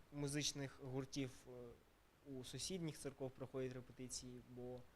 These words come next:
не, небагато в кого був на репетиціях.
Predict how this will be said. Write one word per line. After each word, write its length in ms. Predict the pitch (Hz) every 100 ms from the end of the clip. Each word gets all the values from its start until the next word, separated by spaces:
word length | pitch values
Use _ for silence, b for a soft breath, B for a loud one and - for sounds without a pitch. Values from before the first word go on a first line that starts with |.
| - - - - 120 131
не, 220 | 143 147
небагато 600 | 151 156 160 156 143 -
в 40 | -
кого 280 | 131 127
був 200 | 127 131
на 100 | 131
репетиціях. 720 | 131 131 139 208 - 127 120